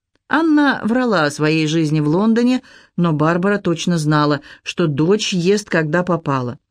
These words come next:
А в глубине души ей смутно мерещились ещё более страшные вещи, о которых она боялась даже подумать. Естественно, у Барбары вызывали опасения такие грязные места, как унитазы.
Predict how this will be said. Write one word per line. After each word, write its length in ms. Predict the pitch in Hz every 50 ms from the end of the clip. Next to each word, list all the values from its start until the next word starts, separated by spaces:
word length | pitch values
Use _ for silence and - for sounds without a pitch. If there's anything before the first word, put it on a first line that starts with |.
| _ _ _ _ _ -
А 140 | 156 170 165
в 40 |
глубине 440 | 160 156 156 160 151 156 151 151 151
души 300 | 139 139 143 139 - 208
ей 200 | 208 180 160 147
смутно 420 | 147 - - 180 196 180 185 165 156
мерещились 640 | 156 156 165 175 175 170 - 165 156 151 151 - - _ _ _ _ -
ещё 320 | - 185 196 185 - 214 202
более 340 | 196 214 226 190 160 143 135
страшные 540 | - - 151 151 147 147 - 151 147 143
вещи, 420 | 143 175 208 208 - - 190 175 - _ _ _ _ _ -
о 80 | - 214
которых 380 | - 233 226 269 247 214 -
она 180 | 185 170 170 156
боялась 440 | 151 156 151 165 190 190 170 156 135
даже 300 | 127 143 147 143 147 147
подумать. 600 | 147 147 139 131 123 131 127 120 104 80 - _ _ _ _ _ _ _ _ _ _ _ _ _ _ _ _ _ _ _ _ _ _
Естественно, 760 | - 202 214 233 220 - - 208 190 - - 139 135 127 110 - - - - - - - -
у 120 | - 196
Барбары 480 | 180 196 269 311 330 233 170 156 151 139
вызывали 420 | 147 147 147 175 190 214 226 220
опасения 640 | 214 196 196 202 180 170 - 226 226 240 226 185 156
такие 340 | - 160 156 - 196 220
грязные 460 | 175 175 180 185 180 170 170 180 175 175
места, 340 | 180 175 160 - - 226
как 200 | 214 - 196 190
унитазы. 600 | 202 196 196 196 190 - 156 127 85 92 - -